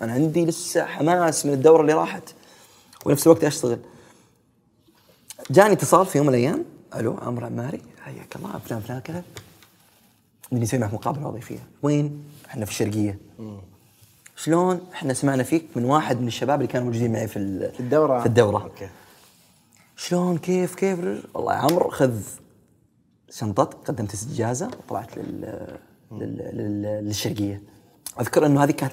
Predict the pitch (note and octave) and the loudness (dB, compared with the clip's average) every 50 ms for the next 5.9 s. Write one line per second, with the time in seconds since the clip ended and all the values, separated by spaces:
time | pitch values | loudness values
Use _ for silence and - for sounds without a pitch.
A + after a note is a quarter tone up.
0 | - B2 B2+ B2 A#2 A#2 A2+ A2+ A2+ - - - - A2 A#2 A2 G#2+ A2+ G#2 - | 2 2 4 4 4 4 2 0 -2 -6 -12 -8 -2 0 0 2 2 0 -2 -2
1 | - - A2+ G#2+ F#2+ G2 A2 G#2 - - - - A2 G#2+ G#2 - - - F#3+ G3 | -2 -2 0 0 0 -2 -2 -4 -4 -8 -12 -12 -10 -10 -12 -12 -8 -4 -4 -2
2 | G3 F#3+ E3+ D3+ B2+ A2+ - - - - - - - - F#2+ G2+ G#2 A#2+ A#2+ A#2+ | 0 0 0 0 0 -2 -6 -12 -18 -20 -20 -16 -10 -6 -4 2 6 8 8 8
3 | A2+ A#2 A#2 A#2 A2+ A2 G2 - - A2 A2 A#2+ B2+ C#3+ E3+ F3+ - - - - | 8 8 6 6 6 2 0 0 0 0 0 2 0 -2 -4 -6 -8 -6 -4 -4
4 | G#3 A3 F#3+ C3 - - F3 A#2 B2 C#3 D#3+ - - A2 G#2 A2+ F#2+ F2+ - - | -4 -2 -4 -4 -4 -4 -2 2 2 2 2 2 0 -2 0 -2 -2 -4 -2 0
5 | - A#2+ C3+ D#3+ D#3 - - A#2 G#2 G2 A#2 A2+ B2 E3 - - B3+ | 4 6 6 6 6 4 -2 -4 -4 -2 -4 -4 -4 -6 -6 -6 -8